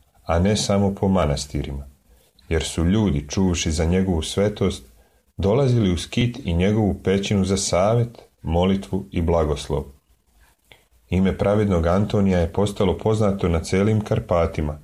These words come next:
čak i u severnom delu Transilvanije, odakle su vernici dolazili da traže od sveca da se moli za njih ili bar da dotaknu njegovu mantiju.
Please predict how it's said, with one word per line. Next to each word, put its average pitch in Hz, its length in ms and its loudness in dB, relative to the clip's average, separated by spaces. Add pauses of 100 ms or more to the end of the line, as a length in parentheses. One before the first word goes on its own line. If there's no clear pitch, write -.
(480)
čak 123 340 -2
i 95 80 2
u 87 40 0
severnom 98 500 0
delu 98 360 2
Transilvanije, 87 840 0 (540)
odakle 82 380 0
su - 160 -4
vernici 98 580 0
dolazili 87 680 0 (280)
da 80 80 -2
traže 101 520 0
od 98 80 0
sveca 95 460 0
da 82 120 0
se 76 160 -6
moli 101 320 2
za 95 140 2
njih 98 340 0 (480)
ili 82 180 0
bar 101 240 2
da 101 140 0
dotaknu 87 560 0
njegovu 82 420 2
mantiju. 80 560 -2